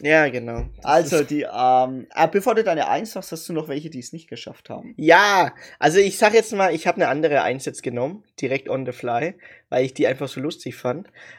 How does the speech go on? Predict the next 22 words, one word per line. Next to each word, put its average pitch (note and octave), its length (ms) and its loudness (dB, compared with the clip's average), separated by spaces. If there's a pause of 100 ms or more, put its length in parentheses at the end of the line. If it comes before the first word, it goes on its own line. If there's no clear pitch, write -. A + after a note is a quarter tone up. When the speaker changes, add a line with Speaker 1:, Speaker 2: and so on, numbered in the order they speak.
(140)
Speaker 1:
Ähm, D3 320 6
also D3 160 2
ja, E3+ 180 10
das, F3 260 -2
das D3 180 -6
Adrenochrom, D#3+ 840 0 (100)
das D#3 180 -2
mit D3 120 -4
dem, C#3 220 2
ähm, C3 360 -4
Blut, D#3+ 640 -2 (200)
aus C#3+ 200 -2
dem D3 140 -6
Blut F3+ 220 -6
von C#3+ 180 -2
Kindern, F#3 540 -2 (340)
nehmen D3 180 0
die D3+ 60 4
es C#3+ 100 0
als C#3+ 220 2
Drogen. G#3 540 -2 (1040)
Ähm, D3 460 4